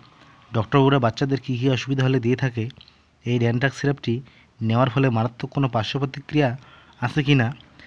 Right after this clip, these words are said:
এছাড়াও এই সিরাপটি নেওয়ার ফলে কী কী উপকার পাওয়া যাবে, এই র্যানট্যাক সিরাপটি কোন কোম্পানি তৈরি করে থাকে, এটি কত দামে মার্কেটে অ্যাভেলেবল পাওয়া যায়, A to Z আলোচনা করব আজকে আমি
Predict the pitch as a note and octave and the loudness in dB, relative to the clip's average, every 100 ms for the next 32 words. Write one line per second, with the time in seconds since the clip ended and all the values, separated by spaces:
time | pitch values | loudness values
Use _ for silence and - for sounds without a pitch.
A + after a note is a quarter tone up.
0 | - C3 B2+ C3+ B2 C3 B2+ B2 C#3+ C#3+ | -6 -2 2 4 4 2 -4 0 0 2
1 | C#3+ A#2+ B2 C#3 C#3 A#2 C#3 - - - | 2 2 2 2 0 0 -2 -14 -20 -20
2 | - - - C#3 C#3+ B2 C3+ C#3+ C#3 C#3+ | -20 -14 -8 0 0 2 2 2 4 4
3 | C#3 B2 A#2 - _ - - _ _ _ | 4 2 0 -6 _ -20 -20 _ _ _
4 | _ _ _ - C3+ A#2+ B2 C3 D3 - | _ _ _ -4 0 4 4 2 -2 2
5 | D3 C#3+ C#3 F#3 _ _ _ D3+ C#3+ D3 | 0 2 -4 -4 _ _ _ 0 2 2
6 | C3+ D3 C#3+ C#3+ C#3 D3 C#3 C3+ F#3+ - | 2 2 2 2 2 2 0 -2 -6 -8
7 | _ _ - C3 C#3+ C3 D3+ C#3+ D3 B2+ | _ _ -8 -6 -4 -4 0 0 2 0
8 | A#2+ C3+ C#3 B2 C3 C#3+ C#3 C#3+ C#3+ B2 | 0 0 0 0 0 0 2 2 2 0
9 | F3 - _ _ - B2+ A#2+ D3+ B2+ C#3 | -4 -12 _ _ -8 -6 -2 -2 2 2
10 | B2+ B2 C#3 C#3 C3+ C3+ C3+ - D#3 C3 | 0 0 0 0 -2 -2 -2 -2 -2 0